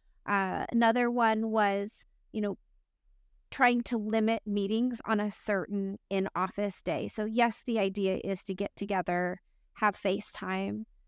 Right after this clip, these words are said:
collaborate together. But if your go-, if your ask is, "Hey, I need you to come in the office, and oh, by the way, you're gonna be in six hours of meetings," nobody,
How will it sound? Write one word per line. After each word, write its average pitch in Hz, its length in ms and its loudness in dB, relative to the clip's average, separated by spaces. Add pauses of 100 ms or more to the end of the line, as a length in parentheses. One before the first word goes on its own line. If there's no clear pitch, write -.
(140)
collaborate 196 680 0
together. 185 680 0
But 196 220 4 (140)
if 208 320 -2
your 214 360 0
go-, 247 280 0
if 214 340 -4
your 214 280 -4
ask 196 340 -2
is, 208 160 -2
"Hey, 214 200 2
I 202 40 4
need 220 180 -8
you 254 80 -6
to 269 60 -6
come 220 200 -2
in 214 60 -2
the 214 60 -2
office, 220 500 -4
and 202 140 -8
oh, 185 80 -4
by 196 160 2
the 196 80 2
way, 185 140 4
you're 185 80 0
gonna 196 120 -4
be 190 160 -4
in 190 100 -4
six - 220 -12
hours 190 280 -2
of 196 120 -6
meetings," 208 480 -4 (280)
nobody, 180 760 0